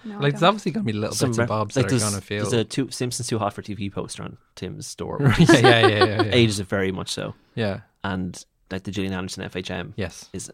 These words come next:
Speaker 3: a very much a period detail. But in terms of, besides the phone stuff,
Speaker 2: No.
Speaker 3: it feels, it felt, still felt
Speaker 2: I don't think so, no.
Speaker 1: Do you think it's
Speaker 3: contemporary.
Speaker 1: because of the phone and because of the lack of the internet? Like, because it's, it's,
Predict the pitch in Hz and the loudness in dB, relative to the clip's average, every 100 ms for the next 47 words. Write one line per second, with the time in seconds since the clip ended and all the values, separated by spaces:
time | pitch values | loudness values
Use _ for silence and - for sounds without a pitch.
0 | - - 90 90 90 - 95 - 92 - | -16 -10 -6 -6 -8 -8 -6 -6 -8 -8
1 | - 104 - 123 156 156 120 - - 185 | -6 -6 -6 -4 -4 -4 -6 -8 -4 -4
2 | - - 117 104 - _ _ _ _ _ | -4 -4 -2 -4 -8 _ _ _ _ _
3 | - - _ - 92 - - - - 160 | -18 -18 _ -4 -4 -6 -12 -6 0 0
4 | 143 120 - _ 95 139 147 - 165 - | 0 -6 -10 _ -12 -8 -6 -4 -2 2
5 | - 220 285 98 98 - 147 175 294 359 | 2 2 0 -4 -6 -4 -4 2 4 6
6 | - - - - 269 294 302 269 220 208 | 6 4 2 2 2 2 2 2 0 -4
7 | 202 202 214 226 220 233 226 - - 196 | -6 -6 -6 -6 -6 -6 -6 -8 -14 -14
8 | - 220 220 - 208 208 - - - | -8 -4 -2 0 0 0 -4 -8 -10